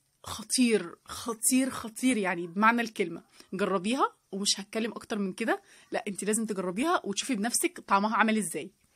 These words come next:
بتديها طراوة كده على لذاذة على طعامة بجد فظيعة. شايفين؟ شايفين اللمعة كمان الحلوة دي؟ شايفين الزبدة اديتها لمعة حلوة ازاي؟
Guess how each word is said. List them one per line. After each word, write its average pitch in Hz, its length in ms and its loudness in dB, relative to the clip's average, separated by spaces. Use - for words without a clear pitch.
بتديها 208 360 0
طراوة 220 340 0
كده 233 200 -2
على 196 160 -2
لذاذة 190 360 2
على 190 180 2
طعامة 208 520 2
بجد 196 340 -2
فظيعة. 175 440 -4
شايفين؟ 214 500 -2
شايفين 226 340 0
اللمعة 226 340 2
كمان 220 260 2
الحلوة 226 380 2
دي؟ 233 260 0
شايفين 226 320 -2
الزبدة 220 560 2
اديتها 220 320 -4
لمعة 233 240 2
حلوة 240 240 2
ازاي؟ 220 380 2